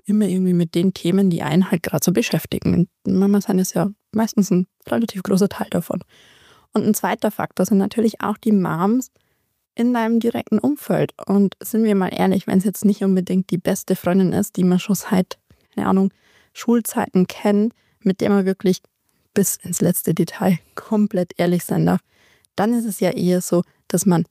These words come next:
meistens eher so die, naja, beste Version oder zumindest eine gefilterte Version nach außen lässt. Und auch auf Social Media, man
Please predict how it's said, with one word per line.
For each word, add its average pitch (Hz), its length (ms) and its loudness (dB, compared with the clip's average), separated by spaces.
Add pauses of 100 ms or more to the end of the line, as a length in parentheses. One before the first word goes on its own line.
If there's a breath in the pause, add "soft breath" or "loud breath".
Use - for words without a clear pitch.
(180)
meistens 175 680 0 (220)
eher 180 280 0
so 170 180 -2
die, 165 220 2 (640)
naja, 160 340 0 (560)
beste 185 560 0
Version 170 540 0 (380 loud breath)
oder 175 200 2
zumindest 175 560 0
eine 160 220 0 (240 soft breath)
gefilterte 190 800 0
Version 165 540 0 (100)
nach 156 300 -2
außen 156 520 -2 (180)
lässt. 151 460 -2 (880 loud breath)
Und 185 320 2 (760)
auch 180 200 -4
auf 180 120 0
Social 175 320 0
Media, 190 420 2
man 170 240 0